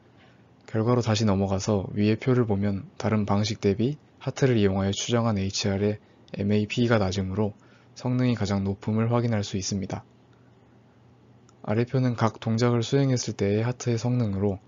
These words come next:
걷거나 뛰는 동안을 제외하면 에이치알의 오차가 낮으며 분당 심박수도 두 개 내외의 적은 차이를 가집니다.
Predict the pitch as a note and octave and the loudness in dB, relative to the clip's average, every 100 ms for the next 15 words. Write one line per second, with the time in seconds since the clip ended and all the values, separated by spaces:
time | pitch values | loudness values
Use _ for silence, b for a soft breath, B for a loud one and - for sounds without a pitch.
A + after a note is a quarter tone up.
0 | B B B _ G2+ - A2 G#2+ G2+ B2+ | B B B _ -10 -4 0 0 0 2
1 | C3+ B2 A#2 G#2+ G2+ G2 G2 F#2+ G2 B2+ | 2 2 2 2 0 0 0 0 -2 -4
2 | C#3+ b b b - G2+ - A2 G#2 G2 | -6 b b b -6 -4 -2 2 2 0
3 | G2 - A2 G2 F#2+ F#2+ G#2 G2 B B | -2 -2 -2 0 -2 0 -2 -2 B B
4 | B B - G#2 A2 A2+ B2 B2 - - | B B -6 -2 0 0 0 0 -2 -6
5 | - B2+ C#3 A2+ G#2+ G2+ F#2+ F#2+ G2 G2 | -2 -2 -2 -2 2 2 0 -2 -4 -2
6 | G2+ A2 A2 A2 A2+ G#2+ F#2+ F#2+ - - | -2 -2 -2 0 0 0 -4 -6 -6 -10